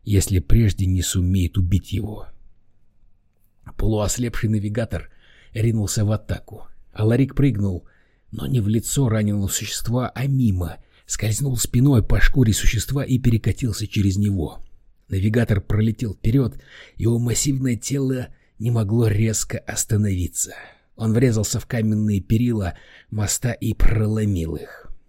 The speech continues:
Под его передними конечностями разверглась пустота. Падая, навигатор взвыл, и звук этот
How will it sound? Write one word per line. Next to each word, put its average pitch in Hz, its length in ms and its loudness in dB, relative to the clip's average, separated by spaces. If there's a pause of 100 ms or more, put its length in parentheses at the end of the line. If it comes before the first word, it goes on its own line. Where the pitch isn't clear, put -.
(220)
Под 92 140 0
его 110 240 4
передними 107 560 2
конечностями 117 920 -4 (1200)
разверглась 95 840 -4
пустота. - 680 -6 (1200)
Падая, 107 760 -2 (840)
навигатор 98 800 0
взвыл, 92 760 -4 (360)
и 95 120 -6
звук 107 360 -2
этот 78 340 -4